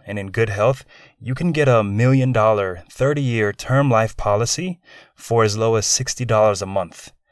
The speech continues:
A fifty-year-old male with good health can get a five hundred thousand dollars, five hundred thousand dollar thirty-year level term policy for about a hundred and twenty-five dollars a month. Fortunately,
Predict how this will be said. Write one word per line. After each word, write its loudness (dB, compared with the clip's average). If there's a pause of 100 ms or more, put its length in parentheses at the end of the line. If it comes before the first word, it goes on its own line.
(360)
A -6
fifty-year-old 0
male 0
with -6
good 0
health -2
can -4
get -2
a -2
five -4 (100)
hundred -2
thousand -2
dollars, -2 (580)
five 2
hundred 0
thousand 0
dollar 0
thirty-year -2 (280)
level 0
term -2
policy -2
for -4
about 0
a -4
hundred -4
and -6
twenty-five 0
dollars 2
a -8
month. -14 (480)
Fortunately, -2